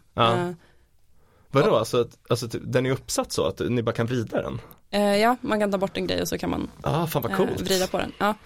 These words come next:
Speaker 1: Fan
Speaker 2: Och
Speaker 1: vad
Speaker 2: då
Speaker 1: coolt.
Speaker 2: har vi en jävla s-, egen biograf hemma.
Speaker 1: Ja, nice, nice.
Speaker 2: Ja.
Speaker 1: Det måste ha kostat skitmycket, den här T V:n. Det är den största T V:n jag har sett hemma hos någon.
Speaker 2: Ehm,
Speaker 1: Alltså, det må-
Speaker 2: den, den är köpt på Blocket.
Speaker 1: Ah, okej. Men hur, alltså, vi, alltså det måste ju vara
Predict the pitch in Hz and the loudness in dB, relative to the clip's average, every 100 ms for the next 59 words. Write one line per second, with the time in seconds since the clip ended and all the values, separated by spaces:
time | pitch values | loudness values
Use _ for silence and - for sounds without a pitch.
0 | - - 190 220 415 320 190 170 - 180 | -6 -2 2 4 6 6 4 0 0 2
1 | 170 160 165 - - - - 175 175 175 | 2 0 -2 -6 -10 -6 -2 0 0 2
2 | 175 175 185 - - 208 139 - - 120 | 0 2 2 2 0 -2 -2 -2 2 4
3 | 135 123 123 147 104 - - 127 101 - | 6 4 4 2 2 -4 -4 -2 -2 -6
4 | - - 202 214 226 - 131 - - 117 | -10 -6 -2 -2 0 0 2 0 -2 -2
5 | 107 117 - 147 - 92 71 - - 104 | 0 -2 0 -2 0 -2 -2 -2 -2 -2
6 | 120 120 120 117 117 - 117 - 113 104 | -2 2 4 4 2 0 -4 -2 -2 -2
7 | 107 - - - 78 - - 120 135 - | -2 -2 -2 -6 -6 -4 -4 -4 -8 -2
8 | 214 208 202 202 202 202 190 117 117 120 | 0 2 2 2 2 0 0 -2 0 0
9 | 98 - - 214 208 226 - - 196 190 | 0 -6 -4 -2 0 -2 -4 -4 0 2
10 | 190 185 196 - - 190 - - - 127 | 0 0 -4 -6 -10 -12 -12 -10 0 0
11 | 123 - 120 95 120 - - - - 147 | 0 0 0 0 -6 -12 -20 -4 2 2
12 | 156 - - 87 - - - - 117 120 | 0 -8 -8 -4 -2 -2 -4 -4 0 0
13 | 120 98 | 2 2